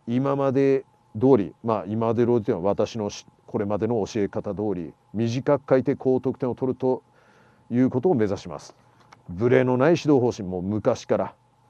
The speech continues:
ね。私の考え方に、えー、共鳴できる方はぜひご受講ください。ね。担当対策と論文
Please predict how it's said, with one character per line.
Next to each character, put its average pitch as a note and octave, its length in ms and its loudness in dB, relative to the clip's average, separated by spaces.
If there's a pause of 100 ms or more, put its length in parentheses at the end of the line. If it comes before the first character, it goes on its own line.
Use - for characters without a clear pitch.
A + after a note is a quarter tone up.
(140)
ね。 D3 200 0 (600)
私 B2 400 2
の C#3 100 0
考 C#3 260 -2
え C3+ 120 2
方 C#3+ 200 0
に、 D#3 280 0
え G#2 300 -2
ー、 - 60 -16
共 A#2 200 2
鳴 A2 300 2
で A#2+ 120 0
き C3 80 2
る B2+ 100 0
方 B2+ 220 0
は G2+ 100 2
ぜ C#3+ 160 2
ひ A3 140 -2 (160)
ご A2+ 140 -2
受 G2+ 140 -4
講 G#2 260 -2
く G2 80 -8
だ F#2+ 120 0
さ D#2 200 -8
い。 - 80 -14 (500)
ね。 A#2+ 260 -4 (600)
担 C3 420 -2
当 C3 320 2
対 B2+ 240 4
策 - 300 -4
と F3 380 4 (2750)
論 A#2+ 380 2
文 A#2 400 2